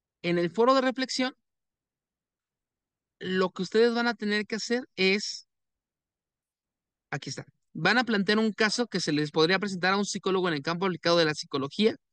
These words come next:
Ok, aplicado a la psicología, si tu apellido inicia con la letra A o la L, debes plantear un caso sobre ética. Ok. Si su apellido va de la A a la L, tienen que plantear un caso sobre psicología social y su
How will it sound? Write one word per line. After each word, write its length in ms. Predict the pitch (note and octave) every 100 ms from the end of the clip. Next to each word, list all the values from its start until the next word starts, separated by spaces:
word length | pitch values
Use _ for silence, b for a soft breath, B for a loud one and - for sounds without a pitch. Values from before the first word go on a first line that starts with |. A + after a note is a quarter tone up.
| _ _ _ _ _ _ _ _ _
Ok, 180 | - D3 D#3 D#3+ E3+ -
aplicado 840 | D3 D3 - F3+ F#3 F#3+ G3 G3+ -
a 120 | F#3+
la 80 | G3
psicología, 380 | - - D#3 F#3+
si 80 |
tu 60 | -
apellido 260 | - E3 F#3+
inicia 280 | F#3 F#3
con 140 | - C#3+
la 60 | D3
letra 180 | D#3 -
A 200 | F3+ F#3+ -
o 120 | -
la 140 | C3
L, 240 | D3+ G#3 D4
debes 420 | F#3+ D3+ F3+ F3
plantear 320 | - D3 D3+ F3
un 80 |
caso 180 | E3 F#3
sobre 220 | - D3 - - _
ética. 420 | C3 E3 F#3+ -
Ok. 100 | C3 C3 - _ _ _ _ _ _ _ _ -
Si 200 | - F3+
su 60 | F#3+
apellido 280 | G#3 A#3+ C4+
va 120 | B3
de 60 | A3+
la 120 | F#3
A 120 | - G#3
a 160 | E3
la 80 | D3+
L, 220 | F3+ A#3 C#4
tienen 220 | A3 G#3+
que 100 | G3+
plantear 280 | F#3+ F#3 F#3
un 100 | F3+
caso 280 | F3+ F#3+ E3+
sobre 220 | D3 C3
psicología 460 | - B2+ C3 E3
social 420 | E3 D#3 A#3 F#4+ - _ _ _ _ _ -
y 200 | A3 A#3
su 760 | A#3 A#3 A#3+ A#3+ A#3+ A#3+ A#3